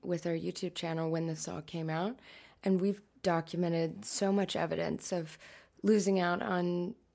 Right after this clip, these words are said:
thousands and thousands of dollars in wages over the years, tens of thousands, on lost brand deal opportunities, because once this came out, we weren't brand friendly at all, which we were already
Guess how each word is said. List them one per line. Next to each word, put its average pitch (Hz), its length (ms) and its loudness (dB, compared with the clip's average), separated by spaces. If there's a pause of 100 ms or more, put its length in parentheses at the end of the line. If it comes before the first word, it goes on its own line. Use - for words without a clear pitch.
thousands 180 560 2
and 170 160 -4
thousands 180 460 -2
of 165 80 -10
dollars 170 580 -2
in 170 160 -2
wages 165 380 -2
over 160 160 -2
the 170 100 -4
years, 190 360 2
tens 226 260 -2
of 190 100 -6
thousands, 160 480 -6 (540)
on 180 460 4
lost 175 340 4
brand 190 240 6
deal 185 140 6
opportunities, 175 680 0
because 165 520 -4
once 165 220 -2
this 165 140 -6
came 165 220 0
out, 156 180 -2
we 160 120 -4
weren't 151 360 -8
brand 160 280 -2
friendly 165 320 0
at 165 40 0
all, 170 200 2
which - 180 -2
we 214 80 6
were 185 160 8
already 160 420 6